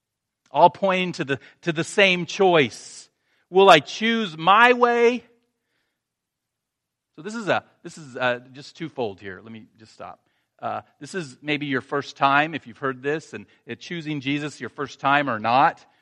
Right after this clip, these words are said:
Or this could be, "How do I live my life? Do I live my life by choosing my way, my own wisdom, my own righteousness? Or will I choose Christ's way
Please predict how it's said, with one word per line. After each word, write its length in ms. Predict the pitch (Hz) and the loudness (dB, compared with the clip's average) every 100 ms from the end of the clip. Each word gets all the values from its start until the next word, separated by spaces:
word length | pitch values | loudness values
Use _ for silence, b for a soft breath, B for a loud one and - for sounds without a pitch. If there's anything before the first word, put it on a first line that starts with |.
| _ | _
Or 280 | 175 175 170 b | 4 4 4 b
this 140 | - | -14
could 100 | - | -8
be, 220 | 165 151 - | -6 -8 0
"How 140 | - | 2
do 80 | 247 | 2
I 60 | 220 | 2
live 200 | 196 180 | 2 2
my 160 | 180 | 0
life? 480 | 151 160 151 104 _ | 0 0 0 -6 _
Do 120 | 143 | -4
I 60 | 139 | -2
live 180 | 175 220 | -2 0
my 140 | 196 | 2
life 260 | 180 185 - | 4 2 2
by 100 | 123 | -6
choosing 400 | - 175 135 123 | -6 -10 -6 2
my 260 | 139 190 | 4 4
way, 440 | 202 202 202 202 196 _ _ _ _ _ | 6 4 4 2 -4 _ _ _ _ _
my 140 | - 156 | 2 2
own 180 | 165 160 | 2 4
wisdom, 420 | 185 190 185 196 | 4 4 2 2
my 160 | 170 | 4
own 160 | 139 135 | 2 2
righteousness? 840 | 151 185 190 175 196 202 185 - _ _ _ _ _ _ _ _ _ _ _ _ _ _ _ _ _ _ _ _ _ _ _ - | 2 2 0 -14 -6 -4 -6 -10 _ _ _ _ _ _ _ _ _ _ _ _ _ _ _ _ _ _ _ _ _ _ _ -4
Or 80 | 165 | 2
will 100 | 185 | 4
I 100 | 170 | 4
choose 360 | - 196 156 | 0 -10 -10
Christ's 480 | - - 147 147 - | -10 -4 -4 -4 -14
way 320 | 127 101 95 | -10 -10 -10